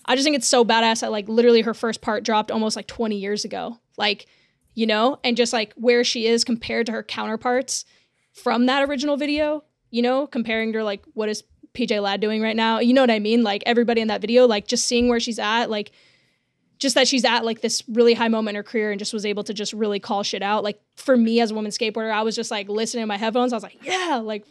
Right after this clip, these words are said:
fucking say that shit." 'Cause that's the first time that that's happened. Like, there's been a lot of people that have been outspoken about their experiences, like Leo Baker and stuff like that. But just Alexa, like,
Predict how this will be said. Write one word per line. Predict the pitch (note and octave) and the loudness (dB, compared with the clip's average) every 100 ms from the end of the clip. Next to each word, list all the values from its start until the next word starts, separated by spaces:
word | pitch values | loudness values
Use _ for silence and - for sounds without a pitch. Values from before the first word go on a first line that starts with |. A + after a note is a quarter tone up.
| - | -4
fucking | F4 E4 C4+ | -4 -2 -8
say | D#4 | -4
that | C#4+ A#3+ | -2 0
shit." | - G#3+ G3+ - | 0 -4 -4 -4
'Cause | A#3 G#3 - - - - _ _ | -4 -4 -6 -14 -20 -20 _ _
that's | B3+ D4 | 0 2
the | |
first | E4+ E4+ E4 | 2 0 2
time | D#4+ | 0
that | C4 | 0
that's | D4+ - | -2 0
happened. | G3+ E4 G3+ G3 G3 | -2 0 -2 -4 -4
Like, | G#3 - | -4 -2
there's | A#3 G#3+ | -2 4
been | A#3+ | 4
a | C#4+ | 6
lot | B3+ A#3 | 4 4
of | |
people | A3+ B3 A#3 | 0 0 0
that | A3 | 0
have | G#3 F3 | -4 -4
been | G#3+ A3+ A3 G3 _ - | -2 0 -2 -6 _ -2
outspoken | A3+ A3+ - A3+ A#3 G#3+ | -2 -2 -2 -2 0 -2
about | G#3 G3+ | -4 -4
their | G3 | -8
experiences, | - A3 A#3 A#3 G#3 | -6 -4 -2 -2 -6
like | G3+ G3 | -8 -8
Leo | G#3+ G#3 | -2 -2
Baker | G3 A3 A3+ G3+ | -2 -4 -4 -6
and | G3+ | -4
stuff | A#3+ G#3+ | -6 -8
like | G3+ | -2
that. | A#3 A3+ G#3+ - - _ - | 2 2 0 -8 -20 _ -2
But | A#3 | 0
just | A#3 A#3 | 0 -2
Alexa, | G#3+ A3+ A#3 A3+ | 0 0 0 -2
like, | G#3 | -4